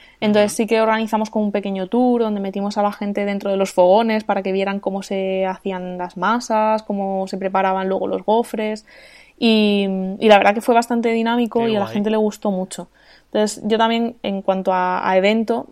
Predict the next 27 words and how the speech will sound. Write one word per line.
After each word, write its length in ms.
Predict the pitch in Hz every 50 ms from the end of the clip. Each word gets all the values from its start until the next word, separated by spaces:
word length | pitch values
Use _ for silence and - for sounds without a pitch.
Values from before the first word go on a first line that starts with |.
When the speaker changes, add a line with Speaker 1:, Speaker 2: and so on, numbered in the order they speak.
| - _
Speaker 1:
sí 220 | - - - 226 202
que 320 | - 214 214 214 214 214
lo 140 | 214 214 214
cogí 240 | 208 214 208 - 226
un 80 | 214 208
poco 240 | 214 208 208 214
como 400 | 202 214 208 202 202 202 196 196
una 360 | 196 196 202 208 208 208 208 214
idea 280 | 214 214 208 208 208 208
que 80 | - 214
m-, 220 | 202 196 196 - -
que 80 | - 196
me 120 | 190 190
gustó 320 | 190 190 185 - - - 208
mucho 460 | 202 214 214 214 - 226 220 214 220 - - _ _
y 100 | 208 202
que 120 | - 196 190
luego 180 | 190 190 202 202
la 60 | 202
gente 200 | 202 - 208 196
salió 240 | - - 202 202 202
muy 140 | 202 214 208
contenta. 580 | - 180 180 180 180 180 180 180 175 175 180 - 202
El 360 | 190 185 185 185 185 185 185
cambiar 420 | - 190 190 196 202 202 202 202 208
no 100 | 214 214
solamente 680 | 214 233 220 214 214 220 214 208 220 214 214 208 214